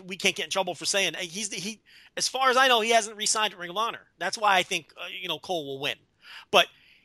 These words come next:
if he re-signs with Ring of Honor between now and then, and no, you know, it, that's what you're saying, like, because then Cole's contract is up in the spring.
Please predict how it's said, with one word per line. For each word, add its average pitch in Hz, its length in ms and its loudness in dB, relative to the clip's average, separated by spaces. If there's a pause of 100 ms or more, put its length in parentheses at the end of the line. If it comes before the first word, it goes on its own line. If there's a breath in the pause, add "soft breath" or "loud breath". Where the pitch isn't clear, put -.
(140)
if 180 120 -2
he 302 120 4
re-signs 247 500 4
with 196 140 -10
Ring 208 160 -6
of 190 100 -2
Honor 240 220 4
between 190 320 -6
now 160 200 4
and 156 80 -4
then, 160 160 0
and 156 120 -12
no, 180 100 -6
you 202 140 -6
know, 196 80 -2
it, 190 340 -6
that's 214 220 2
what 208 80 -14
you're 220 100 -6
saying, 151 380 0
like, 139 200 -8
because 180 300 -8
then 196 160 -6
Cole's 254 320 -2
contract 160 500 0
is 165 60 -6
up 190 140 -2
in 214 40 -16
the 214 60 -8
spring. 311 360 -4